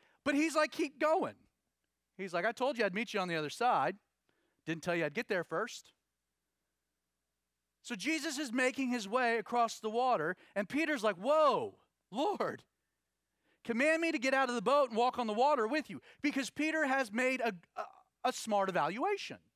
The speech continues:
"I'm in a storm. This isn't good. Where's the better place for me to be in the storm?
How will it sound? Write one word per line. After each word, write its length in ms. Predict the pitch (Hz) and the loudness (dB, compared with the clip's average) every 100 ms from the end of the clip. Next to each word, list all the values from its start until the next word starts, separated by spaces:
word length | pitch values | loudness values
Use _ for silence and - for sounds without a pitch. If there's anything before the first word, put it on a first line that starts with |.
| _ _ _ _ _ _ _ - - | _ _ _ _ _ _ _ -20 -2
"I'm 180 | 226 240 | 0 0
in 100 | 320 | -2
a 60 | |
storm. 580 | 320 - 349 277 170 90 - _ - | -2 -2 0 2 0 -4 -12 _ -8
This 200 | 240 214 | -6 -6
isn't 240 | 202 233 | -8 -8
good. 260 | 202 151 90 _ _ _ _ _ _ _ _ _ _ _ _ _ _ _ _ _ _ _ _ _ _ _ _ _ _ _ _ _ _ _ _ 170 | -6 -6 -8 _ _ _ _ _ _ _ _ _ _ _ _ _ _ _ _ _ _ _ _ _ _ _ _ _ _ _ _ _ _ _ _ -2
Where's 300 | 269 320 254 | 0 0 -2
the 80 | |
better 300 | 254 277 277 | 0 2 2
place 420 | 277 262 254 - - | 0 0 -2 -2 -6
for 160 | 233 | -4
me 220 | 220 247 | -2 -2
to 80 | 233 | -4
be 360 | 180 240 226 202 | -4 -4 -2 -2
in 260 | 208 220 | -2 -4
the 100 | 202 | -4
storm? 520 | 190 - 277 226 117 | -8 -6 -4 -2 -4